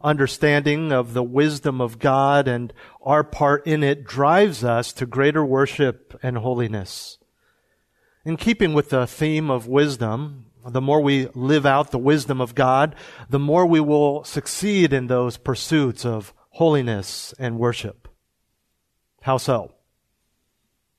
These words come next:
To value what God values rather than what the world values. And that's the comparison, the contrast that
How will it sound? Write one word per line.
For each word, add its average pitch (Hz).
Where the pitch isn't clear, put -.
To 135
value 139
what 135
God 151
values 110
rather 135
than 117
what 117
the 120
world 120
values. 95
And 156
that's 196
the 170
comparison, 151
the 120
contrast 131
that 117